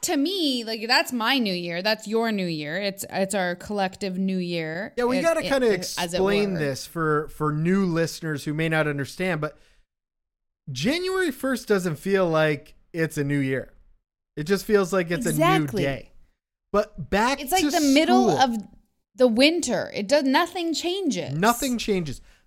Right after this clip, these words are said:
Speaker 2: Back to school, one, you start to have the weather shift.
Speaker 1: Exactly.
Speaker 2: Two, you are done partying and, like, it's like a s-, a real sunset,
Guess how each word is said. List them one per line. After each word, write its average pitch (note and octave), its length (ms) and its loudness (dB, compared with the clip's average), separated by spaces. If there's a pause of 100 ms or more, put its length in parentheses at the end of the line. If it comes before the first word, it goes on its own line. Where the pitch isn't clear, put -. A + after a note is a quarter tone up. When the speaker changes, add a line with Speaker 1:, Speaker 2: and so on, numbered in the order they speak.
(100)
Speaker 2:
Back A#3 380 0
to D4+ 140 -4
school, G3+ 760 0 (220)
one, A3 580 4 (500)
you F3+ 180 -4
start D4+ 320 -4
to C4+ 120 -2 (120)
have B3 240 0
the G3+ 100 2
weather F#3+ 320 0
shift. - 520 -14
Speaker 1:
Exactly. E3+ 760 -4
Speaker 2:
Two, B3+ 500 4 (720)
you G3+ 400 0
are C#4 260 6
done G#3 560 -2
partying A#3 840 -2
and, F#3 120 -4
like, E3 320 -2 (680)
it's G#3+ 240 2
like C#4 180 2
a C#4 40 2
s-, - 280 -4
a F#3+ 140 2
real A3 440 4
sunset, B3 1040 -6